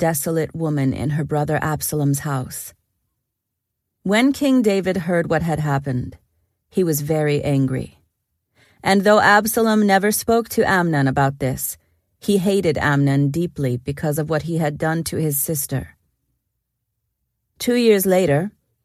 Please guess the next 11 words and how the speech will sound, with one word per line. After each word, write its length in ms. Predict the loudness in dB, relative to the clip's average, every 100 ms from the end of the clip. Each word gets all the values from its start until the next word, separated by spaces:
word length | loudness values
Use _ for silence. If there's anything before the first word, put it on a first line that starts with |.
| _
when 220 | 2 4
Absalom's 720 | 6 4 2 2 2 0 -2
sheep 300 | -2 -2 0
were 100 | -2
being 300 | 0 2 2
sheared 420 | 0 2 2 4
at 180 | 2 0
Baal 340 | 2 2 2 0
Hazor 580 | 0 2 2 0 0
near 260 | 0 -2 -2 -2
Ephraim, 840 | 0 0 -2 0 0 0 -2 -6